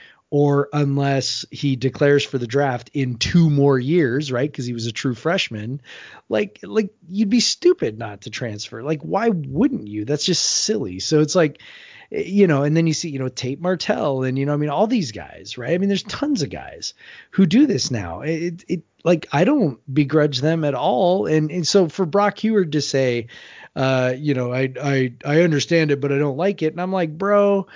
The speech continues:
<laughs> like, they didn't recruit anyone." So they're, so they recruited Damon Huard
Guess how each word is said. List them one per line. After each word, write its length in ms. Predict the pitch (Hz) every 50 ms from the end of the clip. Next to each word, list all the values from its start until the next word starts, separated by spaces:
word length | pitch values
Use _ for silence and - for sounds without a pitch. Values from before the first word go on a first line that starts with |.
| - -
<laughs> 180 | - - _ _
like, 360 | - 87 - - - - - - - - - _ -
they 240 | 151 175 233 294 311
didn't 320 | 294 277 220 202 190 180
recruit 600 | 180 170 156 135 - - 151 147 143 139 139 139 _ _ _
anyone." 880 | - 175 185 185 175 160 147 135 127 123 110 101 101 98 92 92 98 - _
So 200 | - - 170 156
they're, 340 | 143 160 165 160 151 139 147
so 160 | - - 160
they 120 | 151 156 151
recruited 540 | 143 143 135 - - 190 175 147 127 123 107
Damon 380 | 143 143 165 190 214 226 208
Huard 480 | 165 196 180 139 120 98 82 80 82